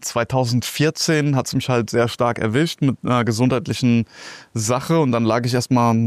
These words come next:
ja, bestimmt sechs Wochen akut flach, fast jeden Tag eigentlich nur und lag den ganzen Tag nur auf der Couch rum und, oder auf dem Sofa, einfach wie eine Leiche und hab dann einfach irgendwann, äh, Louis C K, diesen amerikanischen Stand-Up-Comedian, entdeckt.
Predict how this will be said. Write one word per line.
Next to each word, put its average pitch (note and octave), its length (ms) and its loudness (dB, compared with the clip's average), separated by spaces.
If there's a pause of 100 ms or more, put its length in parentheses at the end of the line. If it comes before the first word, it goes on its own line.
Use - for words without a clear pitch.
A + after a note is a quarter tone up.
ja, A#2 140 2
bestimmt B2+ 380 2
sechs B2+ 180 -2
Wochen B2+ 220 -2
akut C#3 340 0
flach, C3 400 -4
fast - 400 -6
jeden A#2+ 300 0
Tag A#2 280 -2
eigentlich B2 380 -2
nur D3+ 220 0 (600)
und A#2+ 380 2 (120)
lag A2+ 240 -2
den A#2 100 0
ganzen A#2 240 0
Tag A#2+ 100 -2
nur B2+ 80 4
auf A#2 60 0
der A2+ 100 -2
Couch A#2+ 480 -2
rum C#3 320 2
und, G2+ 140 -2
oder G#2+ 100 2
auf A2 80 0
dem A#2 140 2
Sofa, A#2+ 580 0 (1120)
einfach A#2 300 -2
wie A#2+ 60 2
eine A#2 100 2
Leiche A#2 640 0
und A#2 180 -4
hab A#2+ 140 -4
dann A#2+ 140 -2
einfach A#2 180 -2
irgendwann, A#2 540 0 (680)
äh, A#2 280 2
Louis B2+ 400 4
C B2 80 0
K, C3 240 2
diesen A#2 180 0
amerikanischen A2+ 560 0
Stand-Up-Comedian, A2+ 680 0
entdeckt. G#2 440 -2